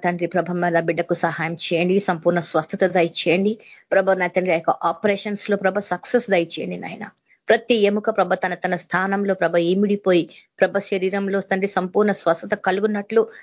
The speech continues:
మీ యొక్క మాట చేత ప్రభ నా తండ్రి మీ, మీ యొక్క శక్తిని పంపండి. ఆ బిడ్డను సంపూర్ణ స్వస్థత దయచేయండి.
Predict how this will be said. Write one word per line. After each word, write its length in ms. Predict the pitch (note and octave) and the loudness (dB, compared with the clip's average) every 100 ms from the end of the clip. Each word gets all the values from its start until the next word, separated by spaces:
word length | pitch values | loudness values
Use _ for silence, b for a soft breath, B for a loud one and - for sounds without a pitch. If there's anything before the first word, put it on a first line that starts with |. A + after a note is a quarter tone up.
| B - | B 2
మీ 80 | E3+ | 4
యొక్క 120 | E3 D#3 D#3+ | 4 2 2
మాట 180 | E3 G#3 - - | 2 0 -6 0
చేత 200 | A#3 A3+ G#3+ | 0 0 0
ప్రభ 180 | G#3+ G3 G#3+ | 0 0 -6
నా 40 | G#3+ | -2
తండ్రి 360 | A3 A3 B3 B B B E3 | 0 2 2 B B B 4
మీ, 80 | F3 | 6
మీ 60 | F3 | 6
యొక్క 100 | F3 - | 4 -2
శక్తిని 360 | G#3+ - B3 A3 F#3+ | -2 0 2 2 2
పంపండి. 360 | G3 G3 G3 | 0 -2 0
ఆ 80 | F3+ D#3+ | -2 2
బిడ్డను 260 | F3+ F#3 - | 0 0 -4
సంపూర్ణ 500 | E3 F3 A3 B3+ B3 A#3 | -4 4 6 6 2 0
స్వస్థత 320 | E3+ E3 E3+ D#3 | -4 -4 -4 -2
దయచేయండి. 480 | D3 C#3+ - - | -2 -4 -8 -10